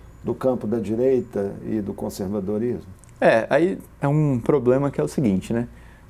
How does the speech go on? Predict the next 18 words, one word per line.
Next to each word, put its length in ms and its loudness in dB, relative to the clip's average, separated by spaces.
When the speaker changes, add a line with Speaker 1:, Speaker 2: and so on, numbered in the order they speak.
Speaker 2:
Nós 180 -2
temos, 640 0
é, 640 0
alguns 320 0
candidatos, 720 0
alguns 360 2
partidos 540 0
da, 120 0
da 100 0
esquerda 480 0
que 200 -2
optam 400 2
por 280 -2
se 320 -2
aliar 500 4
com 260 0
determinados 560 0
setores, 500 0